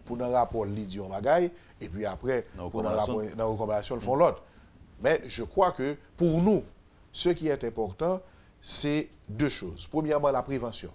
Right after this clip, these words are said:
Speaker 1: Par rapport au budget deux mille dix-sept deux mille dix-huit, quels sont les garde-fous que nous-mêmes, Commission éthique anticorruption, nous allons poser.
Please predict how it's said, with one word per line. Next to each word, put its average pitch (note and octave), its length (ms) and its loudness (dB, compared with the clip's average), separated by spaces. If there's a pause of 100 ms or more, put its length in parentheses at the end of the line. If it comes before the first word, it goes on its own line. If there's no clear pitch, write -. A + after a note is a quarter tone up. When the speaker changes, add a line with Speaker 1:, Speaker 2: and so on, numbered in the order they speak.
(260)
Speaker 1:
Par G#2+ 100 -2
rapport B2 240 2
au A2+ 40 2
budget G#2+ 380 -4
deux G2+ 120 -6
mille G2+ 140 -8
dix-sept F#2 280 -6
deux F2+ 100 -6
mille F#2 140 -8
dix-huit, B2+ 380 -2 (420)
quels C#3+ 160 2
sont C3+ 140 -2
les A#2+ 100 -2
garde-fous B2 500 0
que C3+ 300 -4
nous-mêmes, B2 480 0
Commission A2+ 360 -4
éthique G#2+ 280 -8
anticorruption, A2+ 540 -6
nous G#2+ 120 -4
allons G2+ 120 -4
poser. F#2+ 260 -12